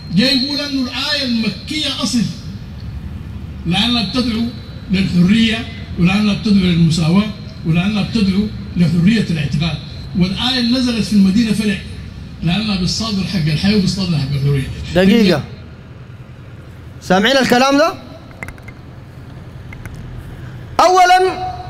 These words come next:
Speaker 2: التفريق بين القرآن المكي والمدني من حيث الحكم، ده كلام جابه الجمهوري محمود محمد طه.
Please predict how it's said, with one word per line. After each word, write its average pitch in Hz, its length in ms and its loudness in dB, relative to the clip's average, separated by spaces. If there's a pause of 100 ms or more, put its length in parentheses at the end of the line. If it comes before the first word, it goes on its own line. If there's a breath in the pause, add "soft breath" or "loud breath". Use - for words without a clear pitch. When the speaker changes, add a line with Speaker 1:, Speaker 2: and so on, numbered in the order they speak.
Speaker 2:
التفريق 285 600 4
بين 285 300 6
القرآن 269 500 4
المكي 285 500 4
والمدني 277 680 6 (2500)
من 208 160 6
حيث 262 240 4
الحكم، 359 580 4 (2250)
ده 254 120 6
كلام 320 400 6
جابه 320 240 6
الجمهوري 277 460 6
محمود 277 360 4
محمد 240 360 4
طه. 190 300 4